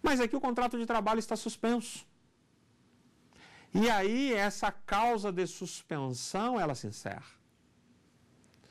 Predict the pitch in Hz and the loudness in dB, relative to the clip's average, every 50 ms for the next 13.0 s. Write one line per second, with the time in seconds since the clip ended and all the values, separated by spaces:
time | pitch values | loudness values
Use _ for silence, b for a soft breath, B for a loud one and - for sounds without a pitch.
0 | B B B B B B B B B - 117 127 139 123 - - 147 127 117 107 | B B B B B B B B B 0 2 2 2 0 -2 -4 -4 -4 -4 -6
1 | - - - 127 120 131 160 170 180 185 - - 185 190 190 180 175 185 196 190 | -8 -8 -4 0 2 2 2 2 0 -2 -4 -2 -2 0 2 2 2 2 2 0
2 | 202 190 196 196 196 196 180 - - 214 196 190 196 185 - - - - - - | -2 -4 -4 -4 -4 -4 -6 -6 -6 -4 -4 -4 -4 -6 -10 -14 -18 -18 -20 -20
3 | - _ _ _ _ _ _ _ B B B B B B B - - - - 127 | -20 _ _ _ _ _ _ _ B B B B B B B -6 -6 -4 -2 -4
4 | 117 - 131 120 120 120 110 107 117 127 139 - - 139 131 123 131 131 127 - | -4 -4 -6 -4 -4 -4 -2 0 0 -2 -2 -4 -6 -8 -6 -4 -4 -4 -4 -4
5 | 131 123 127 123 - 127 120 113 120 123 135 147 151 156 156 165 165 160 - 165 | -4 -4 -4 -4 -2 -4 -2 -2 -2 -2 0 -2 -2 -2 -4 -6 -6 -6 -8 -6
6 | - 180 185 185 214 208 175 190 214 214 214 - 208 202 226 214 - - 202 214 | -2 -2 -2 0 0 0 0 0 0 -2 0 0 0 0 0 -2 0 0 0 0
7 | 226 220 - - - - - - - - - _ _ _ _ _ _ _ _ _ | 0 -2 -4 -12 -20 -20 -20 -20 -20 -20 -20 _ _ _ _ _ _ _ _ _
8 | _ _ _ _ _ _ B B B B B B B B - 131 120 - - 143 | _ _ _ _ _ _ B B B B B B B B 0 0 0 2 2 4
9 | 143 151 151 139 131 143 147 156 160 156 143 139 147 135 127 123 139 165 185 208 | 4 4 4 2 2 2 2 2 2 0 0 0 -2 -2 -2 0 0 2 4 4
10 | 226 226 214 220 - 175 165 151 151 - 151 131 131 - - - 165 180 202 220 | 4 2 0 0 0 0 0 0 0 0 0 0 0 -2 -4 -4 -2 -2 0 0
11 | 240 226 190 170 160 156 156 151 160 147 143 139 139 139 135 139 135 139 160 185 | 2 2 2 2 2 2 0 0 0 0 0 2 2 0 0 0 -2 0 0 2
12 | 208 233 233 - 254 247 - - 330 392 403 - 320 - - - 120 107 - | 2 0 0 -2 -4 -4 -4 -2 -2 -2 0 -2 -4 -4 -2 -2 -2 -2 -2